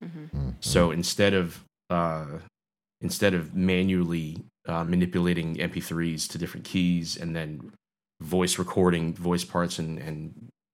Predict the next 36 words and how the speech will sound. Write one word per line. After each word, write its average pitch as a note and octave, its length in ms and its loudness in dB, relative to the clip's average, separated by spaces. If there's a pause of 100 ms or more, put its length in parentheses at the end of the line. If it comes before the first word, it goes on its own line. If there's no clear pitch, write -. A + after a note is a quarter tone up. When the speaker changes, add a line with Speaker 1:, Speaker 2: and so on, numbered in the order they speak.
(280)
Speaker 3:
doing F#2 260 2
all E2+ 200 2
of E2 100 -4
that D#2 160 -4
stuff, - 460 0 (500)
um, D#2+ 260 2
it F2+ 180 -2
breaks F#2 340 2
apart F#2 360 2
each D#2+ 260 -6
track E2+ 360 0 (160)
and, D#2 280 -8
and D#2+ 180 -6
you E2+ 80 -2
can F2 100 -2
actually D#2+ 260 -4
s-, - 120 -8 (120)
listen F2+ 260 0
to D#2+ 300 -6 (100)
just F2 360 -2
the D#2 120 -6
alto E2 360 0
mix - 560 -6
Speaker 2:
Mm-hmm. D2 400 -2
Speaker 3:
or D#2+ 120 -4
just E2+ 420 0
the F2+ 80 2
electric E2 320 -4
guitar - 300 -4
mix. D2+ 280 -8
It's F2 180 -6
really F2 260 2
Speaker 2:
Really - 280 2
Speaker 3:
cool. - 40 2
Speaker 2:
nice, C2+ 360 -6
man. B1+ 240 -8